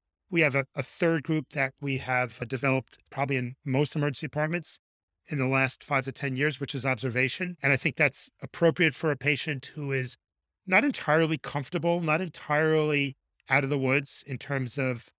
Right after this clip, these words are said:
potential for relapse, but not necessarily sick enough to go upstairs. So we can keep them in the emergency department, give them nebulizer treatments, continued steroids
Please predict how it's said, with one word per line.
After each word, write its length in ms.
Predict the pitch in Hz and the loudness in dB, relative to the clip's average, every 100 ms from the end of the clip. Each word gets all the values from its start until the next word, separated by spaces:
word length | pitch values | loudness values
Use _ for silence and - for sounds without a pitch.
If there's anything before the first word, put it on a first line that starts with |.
| - | -8
potential 380 | 139 160 139 | 0 2 2
for 140 | 127 135 | -2 -2
relapse, 640 | 135 135 139 139 - - _ _ _ _ _ | 0 2 4 2 -4 -16 _ _ _ _ _
but 320 | - 151 147 - | 0 2 2 0
not 280 | 147 151 | 0 2
necessarily 480 | 147 143 135 156 135 | 2 -2 -2 0 0
sick 260 | 131 - 131 | 0 -4 -4
enough 220 | 135 123 | -4 -6
to 100 | - | -8
go 200 | 127 131 | -4 -2
upstairs. 600 | 120 - 139 131 156 - | -2 -4 2 2 0 -6
So 140 | - 160 | -4 -4
we 60 | |
can 140 | 139 143 | -2 -4
keep 200 | - 156 | -4 -2
them 140 | 165 | 0
in 80 | 151 | 0
the 40 | |
emergency 340 | 143 143 135 156 | 0 -2 -2 -4
department, 580 | 131 143 139 139 139 131 | -4 -2 0 0 -2 -2
give 220 | 151 135 | -2 -2
them 360 | 123 139 135 127 _ 165 | 0 0 0 -4 _ -2
nebulizer 420 | 147 147 139 131 | 0 2 2 -2
treatments, 600 | - 147 139 135 131 - | -2 -2 0 -2 -2 -8
continued 480 | - 139 151 139 127 | -10 -6 -4 -2 -4
steroids 840 | - - 135 131 131 131 120 - | -6 -4 0 0 2 0 -2 -6